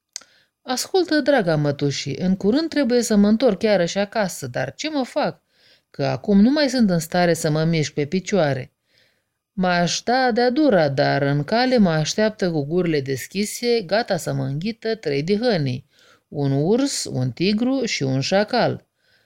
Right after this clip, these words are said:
Sfătuiește-mă, ce să fac oare?” Zise nepoata: „Tece-te, bunicuțo, am să te învelesc într-o coajă de dovleac.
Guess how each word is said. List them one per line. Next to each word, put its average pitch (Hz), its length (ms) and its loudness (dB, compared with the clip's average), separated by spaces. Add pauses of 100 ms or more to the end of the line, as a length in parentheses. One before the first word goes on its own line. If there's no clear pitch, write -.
(120)
Sfătuiește-mă, 170 1040 0
ce 320 180 -4
să 311 180 0
fac 151 320 0
oare?” 127 540 -2 (1400)
Zise 220 280 -4
nepoata: 139 680 -2 (680)
„Tece-te, 269 640 -4
bunicuțo, 254 960 -2 (300)
am 139 200 -4
să 139 120 0
te 143 140 -2
învelesc 170 480 0
într-o 143 300 -2
coajă 233 340 0
de 269 140 0
dovleac. 254 540 0